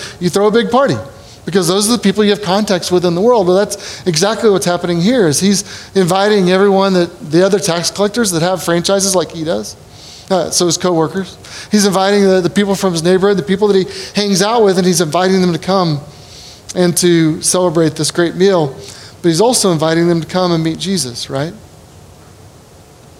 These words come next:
Notice the title that, that is given to these people.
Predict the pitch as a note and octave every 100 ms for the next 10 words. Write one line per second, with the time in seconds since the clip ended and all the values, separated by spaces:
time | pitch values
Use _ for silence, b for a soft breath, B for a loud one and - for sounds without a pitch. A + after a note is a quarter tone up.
0 | - B B B G#3 A3+ A#3+ G#3+ - F#3
1 | G3 F#3 D#3 D3+ D3 C#3+ - - D#3 D3
2 | C#3+ F3 E3+ D3 C#3 D3 C3 G#3 G3+ C3